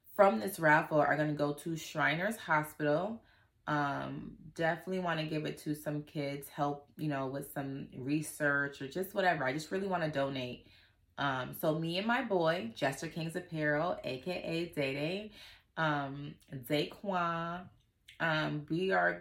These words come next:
going to, we collaborated to do this, and, um, I hope you guys really like it.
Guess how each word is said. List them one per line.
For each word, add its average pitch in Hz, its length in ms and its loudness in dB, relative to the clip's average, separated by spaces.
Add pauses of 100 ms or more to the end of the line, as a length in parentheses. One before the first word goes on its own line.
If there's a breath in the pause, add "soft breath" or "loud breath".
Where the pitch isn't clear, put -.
going 160 380 -2 (100)
to, 156 160 -6
we 151 100 0
collaborated 151 560 0
to 147 80 -12
do 135 220 -4
this, 151 280 -6 (280)
and, 160 520 0 (120)
um, 165 360 -6
I 196 60 -6
hope 240 140 -4
you 233 60 -6
guys 220 200 0
really 208 160 -8
like 233 220 -4
it. - 240 -12